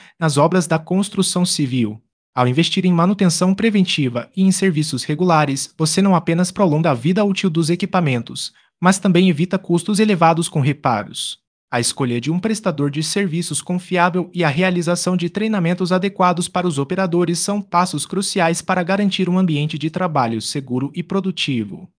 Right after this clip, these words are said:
A seguir as normas de segurança e implementar práticas adequadas, você transforma sua obra em um espaço onde a segurança e a eficiência andam de mãos dadas. Não deixe de explorar mais sobre este tema e outros assuntos relevantes em interplataformas.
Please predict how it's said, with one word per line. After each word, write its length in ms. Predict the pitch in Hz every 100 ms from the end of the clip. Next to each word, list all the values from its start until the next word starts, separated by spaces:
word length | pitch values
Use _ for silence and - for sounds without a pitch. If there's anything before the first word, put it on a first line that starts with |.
| _ _
A 80 | 123
seguir 300 | - 151 196
as 140 | 185
normas 340 | 151 156 175 170
de 80 | 170
segurança 640 | - 156 160 170 175 180
e 80 | 180
implementar 560 | 190 202 208 190 156 156
práticas 440 | 156 165 - 185
adequadas, 680 | 180 185 180 190 190 190 - -
você 200 | 170 185
transforma 520 | 180 185 - 165 170
sua 220 | 165 214
obra 320 | 156 139 156
em 80 | 160
um 100 | 151
espaço 480 | 160 - 165 185 -
onde 160 | 196 156
a 40 |
segurança 640 | - 147 165 160 170 180 165
e 100 | 175
a 60 |
eficiência 680 | 180 180 190 - 175 175 185
andam 200 | 185 190
de 120 | 170
mãos 300 | 151 165 175
dadas. 640 | 147 123 101 - - - _ _ _ 135
Não 160 | 139
deixe 220 | 151 190
de 80 | 160
explorar 420 | 180 - 180 160
mais 240 | 151 156 190
sobre 240 | - 143
este 160 | 151 190
tema 360 | - 196 196 -
e 140 | 165
outros 280 | 127 139 156
assuntos 500 | 180 - 175 185 190
relevantes 580 | 226 226 175 190 190 170
em 100 | 175
interplataformas. 1160 | 185 165 160 175 185 185 143 113 104 95 -